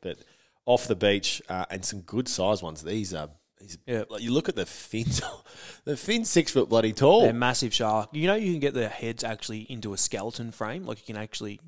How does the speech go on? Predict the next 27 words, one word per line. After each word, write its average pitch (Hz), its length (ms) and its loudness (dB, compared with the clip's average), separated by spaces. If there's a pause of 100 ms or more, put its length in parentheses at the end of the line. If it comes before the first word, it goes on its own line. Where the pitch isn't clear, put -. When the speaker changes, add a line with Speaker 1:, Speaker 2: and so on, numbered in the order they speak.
(240)
Speaker 2:
like, 117 100 -6
if 113 140 -6
you 127 40 2
were 113 80 0
to 107 60 -8
keep 110 320 -8
it, - 160 -8
you 123 80 -12
can 117 100 -10
actually 107 320 -8
get 104 280 -10
the 110 80 -10
head 107 300 -10 (120)
and 107 100 -12
you 107 80 -10
can 110 80 -14
get 110 120 -8
the 113 80 -8
whole 107 200 -4
shape 110 260 -6
of - 40 -14
the 104 160 -8
hammerhead 110 400 -8
into, 107 380 -8
uh, 101 160 -8 (180)
people, 110 280 -8 (520)
like, - 140 -6